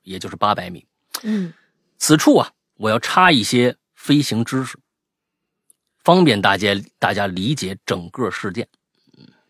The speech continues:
Speaker 1: 嗯，<clears throat> 来了啊，专业名词来了。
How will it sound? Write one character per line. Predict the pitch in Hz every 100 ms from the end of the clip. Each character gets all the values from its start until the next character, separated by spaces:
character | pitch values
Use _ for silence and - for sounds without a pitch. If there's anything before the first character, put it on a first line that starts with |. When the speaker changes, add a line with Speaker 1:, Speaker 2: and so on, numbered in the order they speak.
| _
Speaker 1:
嗯， | - - - _
<clears throat> | _ _ _ _
来 | -
了 | - _
啊， | - - _ _ _ _ _
专 | -
业 | -
名 | 69 -
词 | -
来 | 76
了。 | 55